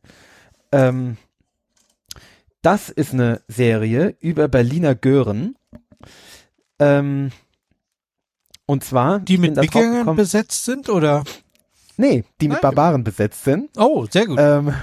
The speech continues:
Speaker 1: <laughs> ja, denn ich bin auf die Serie gekommen, <clears throat> weil ich, äh, geschaut hab, in was die, unsere Hauptdarsteller, also unsere Protagonistin aus Barbaren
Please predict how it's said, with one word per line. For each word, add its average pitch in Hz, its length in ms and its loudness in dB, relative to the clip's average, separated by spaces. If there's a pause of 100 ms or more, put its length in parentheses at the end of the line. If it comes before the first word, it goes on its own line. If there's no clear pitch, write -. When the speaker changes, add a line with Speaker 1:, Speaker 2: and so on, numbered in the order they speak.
(140)
Speaker 1:
<laughs> - 240 -20
ja, 190 260 2 (300)
denn 156 120 2
ich - 140 -6
bin 175 160 -2
auf 165 180 0
die 160 160 -4
Serie 160 360 0
gekommen, 170 400 -2 (500)
<clears throat> 165 520 0
weil 131 260 2
ich, - 340 -6
äh, 135 120 2
geschaut 131 360 0
hab, 143 140 0
in 120 160 0
was 127 240 0
die, - 160 -8
unsere 117 600 0
Hauptdarsteller, 117 720 0
also 110 160 -2
unsere 110 160 -8
Protagonistin 120 560 -2
aus - 180 -4
Barbaren 110 560 0